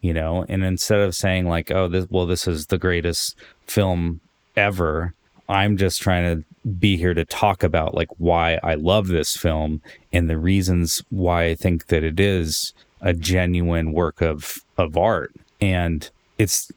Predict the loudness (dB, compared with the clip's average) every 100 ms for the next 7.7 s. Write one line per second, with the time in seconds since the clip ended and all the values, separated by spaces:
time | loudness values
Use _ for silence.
0 | _ _ -2 0 2 2 2 0 2 2
1 | 4 2 2 2 2 2 0 -2 -2 2
2 | 4 2 0 0 0 0 0 0 0 0
3 | 0 0 0 -2 0 0 -2 -6 -10 -20
4 | -20 _ 0 0 0 -2 0 0 0 0
5 | 0 -2 -2 -2 -4 -4 -4 -4 -6 -6
6 | -4 -2 -4 -6 -12 _ -2 0 2 0
7 | 0 0 2 0 0 0 -2